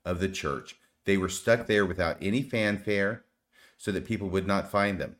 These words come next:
And it is only in that location that I'm aware of, Bill, that the church in an official capacity now has disavowed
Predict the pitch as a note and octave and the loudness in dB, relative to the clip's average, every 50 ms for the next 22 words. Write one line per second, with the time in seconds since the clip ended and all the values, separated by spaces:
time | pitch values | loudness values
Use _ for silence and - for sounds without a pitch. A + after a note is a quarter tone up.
0 | _ _ _ _ - F#2+ G2+ G#2 G2+ G2 F#2+ F#2+ - B2 B2+ C3+ C#3 C#3+ C#3+ - | _ _ _ _ -4 0 2 2 2 2 2 0 0 0 2 2 2 2 0 0
1 | G#2+ G#2 G2 G2 G#2 A2 - G#2 G#2 G2 G2 - - A#2+ A#2+ A#2 A#2 - E2 C2+ | 0 2 2 4 2 2 2 0 -2 -2 -2 -2 0 0 0 0 -2 -4 -8 -8
2 | - - _ _ _ _ _ _ _ _ _ _ - F#2+ F#2 G2 G#2+ B2 C#3+ D3+ | -8 -12 _ _ _ _ _ _ _ _ _ _ 2 4 6 6 6 4 4 4
3 | D#3 F#3 G3+ G3+ F3+ B2 F#2+ E2 - - - B1+ - - - _ _ _ _ _ | 4 4 6 6 6 6 6 4 2 -4 -10 -10 -10 -10 -12 _ _ _ _ _
4 | _ _ _ _ _ _ _ _ - F#2+ F#2+ G2+ G2+ F#2+ - - B2+ C3 C#3+ B2+ | _ _ _ _ _ _ _ _ -2 -2 0 -2 -2 -4 -2 0 2 2 2 0
5 | - - - - F#2 F#2+ F#2 F#2 F#2 - F#2 F2+ F2 F2 - A#2+ B2 B2 - B2+ | -2 -8 -6 -4 -2 0 0 0 -2 -2 -2 -2 -2 -2 -2 -2 -2 0 -2 -2
6 | B2+ - - - A2 A#2 B2 B2 A#2+ - - E2+ D2 C#2+ D2 D2 C#2 C2 B1+ C2 | -2 -4 -8 -2 0 2 2 2 2 -2 -4 -4 -4 -4 -4 -4 -4 -4 -6 -8
7 | F2 - _ _ _ _ _ _ _ _ _ _ _ _ _ _ _ _ _ _ | -10 -12 _ _ _ _ _ _ _ _ _ _ _ _ _ _ _ _ _ _
8 | _ _ _ _ _ _ _ _ _ _ _ _ G#2+ G#2 - - - A2+ - - | _ _ _ _ _ _ _ _ _ _ _ _ 0 0 2 2 0 0 0 0
9 | A#2 G2 G2 D#2+ D2 C#2+ D2 D2+ D2+ - | 2 4 4 4 4 4 0 -2 -4 -8